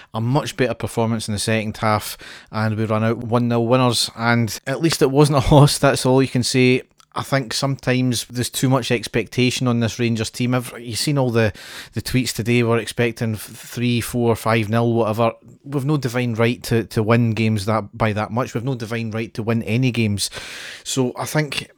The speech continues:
it's maybe a case of, yes, last season was amazing, but we need to park that to the side. It's the start of a new season, and we need to stop being complacent. And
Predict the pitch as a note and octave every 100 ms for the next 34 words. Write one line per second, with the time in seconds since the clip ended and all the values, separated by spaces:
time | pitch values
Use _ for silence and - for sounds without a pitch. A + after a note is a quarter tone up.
0 | - C#3+ - C3+ C3 A#2+ B2+ A2+ B2+ G#2
1 | G#2+ C3 B2+ - - B2+ C#3 - B2+ A#2
2 | A#2 A#2 A2 G#2+ - - G#2+ A2 G#2+ A2+
3 | G#2+ - _ _ _ A2+ G#2+ _ _ -
4 | A#2+ A2+ - - A#2 A2+ - G#2+ G#2 _
5 | - G#2+ G2 - G#2+ G2+ G2 - - C#3+
6 | A#2 G#2+ G#2+ G2+ - A2 G2+ G#2+ - -
7 | - - - G#2+ G#2 A2 C3 - A#2 G2+
8 | G#2 G2+ - - F#2+ A2+ A2+ - A2 -
9 | A2 G#2+